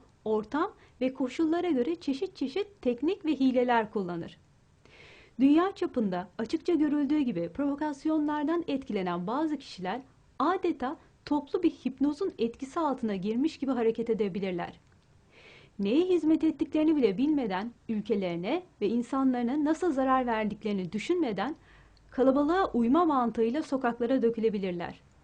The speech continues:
Dünyanın pek çok bölgesinde bazı kişiler tarafından kargaşa, nefret, vahşet,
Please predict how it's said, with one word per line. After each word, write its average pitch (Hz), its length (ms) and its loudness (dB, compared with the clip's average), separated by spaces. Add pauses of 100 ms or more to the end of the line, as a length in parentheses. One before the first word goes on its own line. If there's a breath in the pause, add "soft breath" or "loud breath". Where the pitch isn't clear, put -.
(880 loud breath)
Dünyanın 320 640 2
pek 339 220 0
çok - 260 -2
bölgesinde 196 680 -2
bazı 320 320 -2
kişiler 196 440 -6
tarafından 196 640 -4 (120)
kargaşa, 214 720 -2 (300)
nefret, 202 540 -4 (240)
vahşet, 202 640 -6